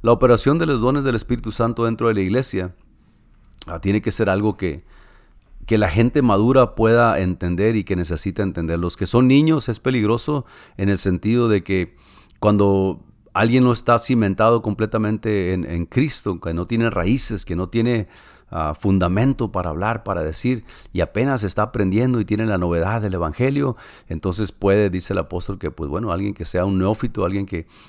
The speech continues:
que empiece apenas a conocer y ya quiera correr antes de caminar. Ya, tenemos que aprender, nosotros tenemos que aprender. La palabra de Dios está llena de ejemplos. Uno de los ejemplos más grandes que miramos en este sentido es Samuel,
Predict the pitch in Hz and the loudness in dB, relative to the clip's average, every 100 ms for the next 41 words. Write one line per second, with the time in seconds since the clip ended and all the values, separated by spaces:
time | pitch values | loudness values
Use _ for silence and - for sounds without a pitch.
0 | _ 95 85 - 98 - 104 - 101 107 | _ -2 -2 0 0 2 -2 0 -2 0
1 | 98 - 85 80 107 117 92 87 98 92 | -4 -4 -4 0 0 2 0 0 0 -2
2 | - 85 98 95 92 95 80 78 78 85 | -2 -2 -2 -2 -4 -4 -4 -4 -2 -2
3 | 76 - - - - _ 87 80 - 90 | -4 -8 -20 -20 -20 _ -6 -4 -2 0
4 | 98 104 120 - 113 104 135 110 92 127 | 0 2 0 0 -2 -2 -2 -4 -2 -2
5 | 147 185 117 117 127 - 107 107 113 98 | -2 -4 -2 0 -2 -6 -4 -2 2 2
6 | 95 95 139 139 135 127 - 127 117 135 | 4 2 2 0 -2 -4 -4 -2 2 2
7 | 135 98 107 127 123 110 - - - 123 | 0 0 0 0 -2 -4 -6 -20 -4 0
8 | 143 101 107 113 127 120 110 123 113 107 | 2 4 2 2 2 4 2 2 0 0
9 | 90 104 120 104 104 - 104 92 107 120 | 2 2 2 2 0 -2 -2 0 0 0
10 | 113 110 90 107 147 104 | 0 0 0 0 0 -4